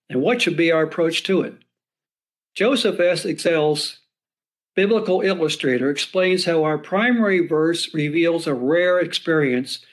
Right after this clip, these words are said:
as amplified by nearby verses. One, this verse shows reverence for God's word. The meaning of this perhaps is, "I have a greater dread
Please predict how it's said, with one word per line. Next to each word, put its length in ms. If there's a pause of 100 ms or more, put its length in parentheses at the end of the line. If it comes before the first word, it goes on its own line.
(300)
as 200
amplified 640
by 180
nearby 540
verses. 600 (640)
One, 480 (400)
this 160
verse 300
shows 500
reverence 480
for 140
God's 360
word. 460 (680)
The 60
meaning 320
of 80
this 160
perhaps 500
is, 480 (140)
"I 140
have 100
a 60
greater 400
dread 560